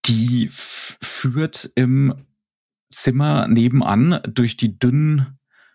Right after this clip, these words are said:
britischen Wände, <laughs> führt sie ihren Fruchtbarkeitstanz und Sirenengesang auf.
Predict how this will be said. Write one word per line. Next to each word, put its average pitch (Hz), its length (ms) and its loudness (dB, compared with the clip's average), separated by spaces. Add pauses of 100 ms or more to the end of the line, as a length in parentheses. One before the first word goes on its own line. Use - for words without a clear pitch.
(300)
britischen - 500 -2
Wände, 135 420 0
<laughs> - 60 -6 (1700)
führt - 360 -2
sie - 140 0
ihren 127 260 4
Fruchtbarkeitstanz 139 1160 -2
und 127 160 2
Sirenengesang 117 920 4
auf. 131 440 0